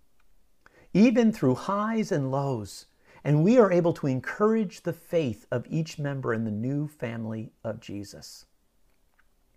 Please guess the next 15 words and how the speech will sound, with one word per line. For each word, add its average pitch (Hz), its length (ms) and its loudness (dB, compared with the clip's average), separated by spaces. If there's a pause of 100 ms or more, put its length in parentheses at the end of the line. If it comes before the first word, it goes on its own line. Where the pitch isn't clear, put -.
(720)
So - 140 -6
that 135 100 4
when 143 220 0
you 160 180 0
and 185 100 -2
I 165 180 -4
are 135 120 -2
weak, 117 500 -6 (960)
we 139 140 0
can 160 180 -4
receive 170 880 -4
strength 127 640 -8 (140)
that - 240 -6
God 170 420 0
provides 123 760 -8